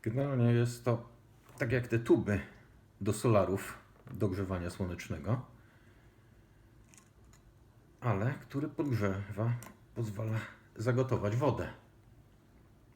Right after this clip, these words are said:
W słoneczny dzień wnętrze podobno dochodzi do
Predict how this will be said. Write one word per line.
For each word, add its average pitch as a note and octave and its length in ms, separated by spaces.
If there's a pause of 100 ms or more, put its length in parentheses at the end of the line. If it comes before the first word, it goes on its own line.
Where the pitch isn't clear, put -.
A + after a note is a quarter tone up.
(1800)
W - 60
słoneczny G#2+ 500
dzień G2+ 320 (100)
wnętrze G2 380
podobno G#2 360
dochodzi G2 400
do F#2 120